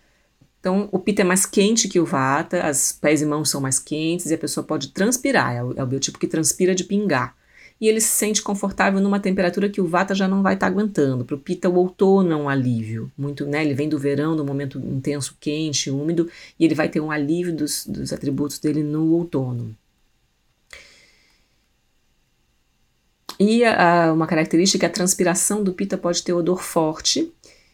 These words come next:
eh, nas axilas, no pé, onde pode ter mau cheiro. Então, Pitta, em geral, tem um bom apetite, uma fome de verdade, a fome de leão, um bom metabolismo e uma boa digestão, que se desequilibra,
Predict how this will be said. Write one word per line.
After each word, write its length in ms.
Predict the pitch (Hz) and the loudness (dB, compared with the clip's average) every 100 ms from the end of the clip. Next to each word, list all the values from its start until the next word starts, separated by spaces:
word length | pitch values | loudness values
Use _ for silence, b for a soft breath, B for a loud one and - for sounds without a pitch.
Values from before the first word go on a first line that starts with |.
| _ - | _ -12
eh, 800 | - 143 143 139 139 139 139 - | -6 -6 -6 -6 -6 -6 -6 -4
nas 180 | 160 147 | -2 -2
axilas, 600 | 151 - 165 175 165 160 | 0 0 2 2 2 -2
no 100 | 143 | -6
pé, 500 | - 143 156 170 151 | -6 -4 -2 0 -2
onde 200 | 143 143 | -4 -8
pode 260 | 151 147 | -6 -6
ter 140 | 143 147 | -6 -6
mau 180 | 151 156 | -6 -4
cheiro. 400 | - - 190 - _ _ _ _ B B _ | -6 -6 -14 -20 _ _ _ _ B B _
Então, 100 | 220 | -8
Pitta, 280 | 220 254 247 | -2 -2 0
em 60 | 233 | 0
geral, 280 | 214 196 196 | 4 4 4
tem 140 | 214 | 4
um 100 | 202 | 4
bom 300 | 165 175 233 | 6 6 4
apetite, 560 | 269 202 - 147 151 160 | 4 2 2 2 2 0
uma 140 | 151 | -2
fome 340 | - - 185 208 | -4 -2 0 2
de 140 | 185 | 2
verdade, 500 | 160 185 131 127 147 | 2 0 0 -2 -4
a 40 | |
fome 360 | 151 - 165 185 | -6 -4 0 2
de 100 | 170 | 4
leão, 520 | 156 135 135 143 143 | 2 2 0 -2 -4
um 160 | 165 147 | -2 0
bom 160 | 151 190 | 4 4
metabolismo 640 | 202 175 147 135 156 160 | 4 2 0 2 2 2
e 40 | 156 | 0
uma 120 | 147 | -4
boa 360 | 135 190 196 | 0 2 4
digestão, 640 | 202 190 190 - 147 139 156 | 4 2 0 0 -2 -2 -2
que 120 | 196 | 0
se 320 | 190 - 277 | 0 0 -2
desequilibra, 880 | 285 269 202 180 165 165 175 220 | 0 0 0 0 0 0 2 -2